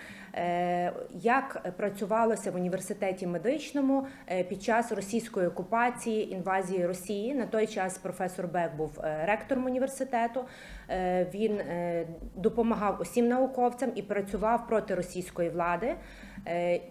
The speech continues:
тому у тисяча дев'ятсот тридцять другому році ми знаємо, що Адольфа Бека, е,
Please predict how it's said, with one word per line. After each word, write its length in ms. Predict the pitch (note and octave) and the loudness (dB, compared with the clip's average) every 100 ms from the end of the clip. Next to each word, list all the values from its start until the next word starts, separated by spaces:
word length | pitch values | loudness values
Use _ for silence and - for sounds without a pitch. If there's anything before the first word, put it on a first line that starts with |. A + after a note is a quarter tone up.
| - | -6
тому 280 | G#3 A3 B3+ | 0 4 6
у 120 | G#3+ | 4
тисяча 380 | - B3+ A3+ G#3+ | 2 0 0 0
дев'ятсот 360 | G3 G3+ - | 0 2 0
тридцять 280 | - - G#3+ | 0 -2 -2
другому 380 | G3+ F3+ F3+ F3+ | 0 0 0 0
році 480 | A3+ D4 D4+ D4 C4 | 2 2 2 2 2
ми 100 | G#3 | 2
знаємо, 300 | G3+ G3+ G3 | 0 -2 -2
що 140 | F#3+ | -2
Адольфа 380 | F3+ F3+ F3+ F3+ | 0 0 0 -2
Бека, 420 | F#3 A3 A3 G3 | 0 0 -2 -2
е, 720 | F#3 F3 F3 F3 E3+ E3 D#3+ | 0 2 2 0 2 2 2